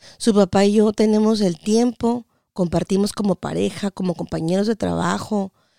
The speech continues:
Este, yo tengo un-, una madurez emocional, física, mental, para manejar esto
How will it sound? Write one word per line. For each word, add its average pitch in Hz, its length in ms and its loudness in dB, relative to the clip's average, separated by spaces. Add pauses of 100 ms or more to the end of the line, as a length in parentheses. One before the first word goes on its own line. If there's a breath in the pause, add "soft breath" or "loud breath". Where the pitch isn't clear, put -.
(340 soft breath)
Este, 196 720 -4 (560)
yo 202 200 0
tengo 226 240 2
un-, 226 260 -4
una 208 140 2
madurez 196 560 4
emocional, 208 840 0 (400)
física, 220 840 0
mental, 202 680 0 (580)
para 180 460 2
manejar 180 420 0
esto 277 460 -4